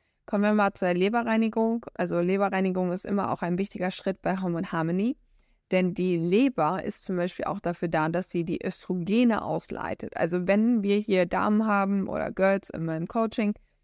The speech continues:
die eine Östrogendominanz haben, dann ist auch immer eine Leberreinigung A und O. Und da gibt es dann bei der Östrogendominanz sogar noch ein Zusatzsupplement, was die, äh, Leber fördert zum Entgiften.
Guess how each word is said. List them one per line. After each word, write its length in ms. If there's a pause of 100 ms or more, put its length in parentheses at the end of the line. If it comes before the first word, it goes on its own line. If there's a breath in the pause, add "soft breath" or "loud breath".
(140)
die 340
eine 240
Östrogendominanz 880
haben, 300
dann 180 (300)
ist 180
auch 200
immer 220
eine 160
Leberreinigung 880 (140)
A 280
und 380
O. 220
Und 80
da 80
gibt 260
es 80
dann 280
bei 120
der 160
Östrogendominanz 960
sogar 200
noch 320
ein 220
Zusatzsupplement, 1120 (340)
was 300
die, 440
äh, 220
Leber 640
fördert 600 (100)
zum 200
Entgiften. 800